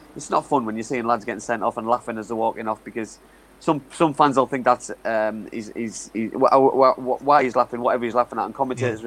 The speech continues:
Speaker 1: are, are, are making their own judgment, but he's laughing
Speaker 2: Yeah.
Speaker 1: 'cause he's embarrassed about the decision what's just happened.
Speaker 2: Yeah.
Speaker 1: Really.
Speaker 2: Yeah. No, it's, it's scary, mate. Scary the way it's going.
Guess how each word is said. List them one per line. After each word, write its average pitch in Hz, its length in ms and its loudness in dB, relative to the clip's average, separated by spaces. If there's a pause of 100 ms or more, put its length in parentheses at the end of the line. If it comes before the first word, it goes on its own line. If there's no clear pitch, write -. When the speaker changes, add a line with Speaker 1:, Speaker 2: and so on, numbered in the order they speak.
Speaker 1:
are, 92 200 -6 (100)
are, - 120 -6
are 113 40 -6
making 117 240 -6
their 117 80 -10
own 131 160 -4
judgment, 107 340 -12
but 113 160 -4 (360)
he's 123 120 -6
laughing 185 260 2
Speaker 2:
Yeah. 117 40 -8
Speaker 1:
'cause 127 140 -4
he's 131 120 -4
embarrassed 139 440 4
about 120 220 4
the 120 60 -4
decision 135 380 -4
what's 139 140 0
just 139 180 -4
happened. 208 380 -2 (340)
Speaker 2:
Yeah. 113 200 4
Speaker 1:
Really. 311 200 -2 (120)
Speaker 2:
Yeah. 113 300 -4
No, 123 260 8
it's, - 480 0
it's 107 200 -6
scary, 113 460 4
mate. 110 280 -2
Scary 127 400 6
the 117 100 -2
way 113 140 0
it's 113 120 -8
going. 107 300 -2